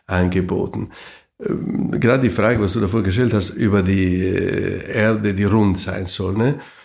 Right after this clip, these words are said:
Schon Thomas von Aquin, zwölfhundertfünfzig, hat klipp und klar, der bedeutendste Theologe des Mittelalters, geschrieben, "Terra rotunda est",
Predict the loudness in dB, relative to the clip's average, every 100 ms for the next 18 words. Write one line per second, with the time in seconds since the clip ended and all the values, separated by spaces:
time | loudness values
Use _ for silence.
0 | _ _ _ _ -6 2 4 4 2 2
1 | 2 2 2 2 0 0 2 4 2 0
2 | -4 -4 0 0 0 0 0 0 0 0
3 | 0 0 0 0 -2 -2 0 0 0 0
4 | 0 0 0 0 0 0 0 -4 -4 -4
5 | 0 2 2 2 0 0 -2 0 0 0
6 | 0 0 0 0 0 2 0 0 0 0
7 | 0 2 0 -2 -4 -8 -12